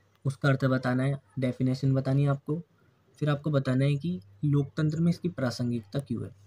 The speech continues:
ठीक है। इसके भी मैंने आपको पहले ही बता चुका हूँ पिछले वीडियोज़ में, यूनिट वन में, कि लोकमत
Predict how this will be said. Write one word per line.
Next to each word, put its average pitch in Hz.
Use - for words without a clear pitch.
ठीक 180
है। 170
इसके 143
भी 160
मैंने 160
आपको 139
पहले 135
ही 147
बता 143
चुका 139
हूँ 156
पिछले 143
वीडियोज़ 127
में, 147
यूनिट 131
वन 127
में, 156
कि 131
लोकमत 127